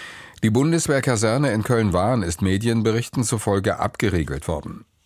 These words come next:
Demnach besteht Verdacht, dass das Trinkwasser an dem Standort manipuliert wurde. Möglicherweise handelt es sich um einen Sabotageakt.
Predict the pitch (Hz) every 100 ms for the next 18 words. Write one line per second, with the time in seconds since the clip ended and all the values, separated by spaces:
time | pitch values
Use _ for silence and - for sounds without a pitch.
0 | _ 95 101 98 101 113 104 - 107 104
1 | 92 82 104 - - 98 - 92 - 120
2 | 160 - 82 - 78 76 80 - 95 87
3 | 87 90 85 - 92 92 90 95 117 113
4 | 82 71 - _ _ - - - - -
5 | 120 - 139 143 113 117 127 117 123 120
6 | 113 104 107 101 95 98 98 95 92 92
7 | 87 90 110 113 104 76 82 -